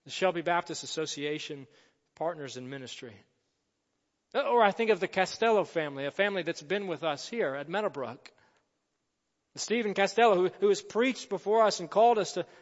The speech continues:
to serve the Lord and to proclaim the gospel, a, a family who has uprooted and moved to Boston to plant a church in an American metropolis with less than three percent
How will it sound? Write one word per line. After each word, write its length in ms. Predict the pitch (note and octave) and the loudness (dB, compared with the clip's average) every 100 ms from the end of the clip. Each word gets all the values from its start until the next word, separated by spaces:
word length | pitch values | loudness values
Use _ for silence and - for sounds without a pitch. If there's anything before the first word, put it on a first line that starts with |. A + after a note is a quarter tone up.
| _ - | _ -10
to 80 | |
serve 380 | - - A#3 C4 | -6 2 4 4
the 80 | G#3 | 2
Lord 240 | F3+ E3+ | 0 0
and 80 | D#3+ | -2
to 80 | - | -10
proclaim 420 | - D3 G3+ C4 | -14 0 2 4
the 80 | B3+ | 2
gospel, 480 | G3 F3+ F3 E3+ D3 - - | 4 2 2 -4 -8 -8 -2
a, 60 | |
a 140 | F#3 F#3+ | 2 2
family 380 | - C4 C#4 | 4 4 4
who 100 | G#3+ | 4
has 140 | A3 G#3+ | 2 4
uprooted 600 | A3+ A#3+ G3+ A#3+ C4+ A#3 | 2 2 0 0 2 4
and 140 | F#3+ - - | 2 0 -8
moved 400 | F3+ G#3+ C#4+ A#3+ | 2 4 4 2
to 80 | A3 | 2
Boston 560 | F#3 A3+ B3 - G#3 | 6 6 6 0 -2
to 80 | F3+ | -2
plant 260 | - A3+ A3 | 0 0 0
a 40 | |
church 640 | - G#3+ A3 G3 - - - _ _ _ _ _ _ _ _ _ | 0 2 4 2 -2 -10 -12 _ _ _ _ _ _ _ _ _
in 80 | F#3 | -2
an 80 | G3 | 0
American 540 | G3 G#3 C4 C4 A#3 | 4 8 8 8 4
metropolis 840 | G#3 - A3+ A#3+ A3 G3+ E3+ - - | 0 6 8 8 4 2 2 -2 -6
with 180 | F#3+ F3 | -4 2
less 320 | G3+ A#3+ - | 2 2 0
than 180 | G#3+ F#3+ | -6 -6
three 320 | F#3 A3 B3+ | -4 -2 -2
percent 600 | - A3 - A#3 A3 G#3+ | 0 -2 0 0 0 -2